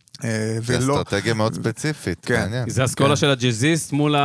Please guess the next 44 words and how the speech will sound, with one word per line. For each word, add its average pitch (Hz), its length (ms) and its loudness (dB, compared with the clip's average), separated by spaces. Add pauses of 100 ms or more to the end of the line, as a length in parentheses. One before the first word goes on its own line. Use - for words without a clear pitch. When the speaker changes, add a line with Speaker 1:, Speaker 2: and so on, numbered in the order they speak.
(280)
Speaker 3:
הדור 127 360 2
Speaker 1:
עכשיו, 127 100 4
אני 135 120 4
לא 185 60 4
יודע, 165 120 6
Speaker 3:
החדש. 156 200 4
Speaker 1:
אני, 143 100 0
עוד 139 160 2
פעם, 151 160 0
אני 135 80 0
אומר, 139 140 0
זה 131 120 0
מה 143 80 -2
שעבד 127 360 0
לי, 123 140 0
אני 107 140 -4
לא 117 80 2
יודע, 127 280 0
כאילו, 113 220 -4
Speaker 3:
מה 151 60 2
Speaker 1:
זה 202 60 2
Speaker 3:
זה 220 60 2
Speaker 1:
לא, 269 60 4
Speaker 3:
אומר? 202 140 -2
Speaker 1:
זה - 20 -2
לא 135 100 4
Speaker 3:
אבל, 143 60 4
Speaker 1:
שחור 120 260 -2
Speaker 3:
אבל 113 80 0
Speaker 1:
ולבן. 113 120 4
Speaker 3:
אחי, 170 120 2
מה 139 140 2
זה 156 100 0
אומר 131 240 2
באמת 107 260 0
לבחור 104 360 0
נכון? 95 300 -4
הרי 92 180 -4
מה, 113 180 -2
מה 113 160 -2
זה 123 100 -2
אומר? 104 140 0
שבאים 107 360 0
אליך, 117 200 -2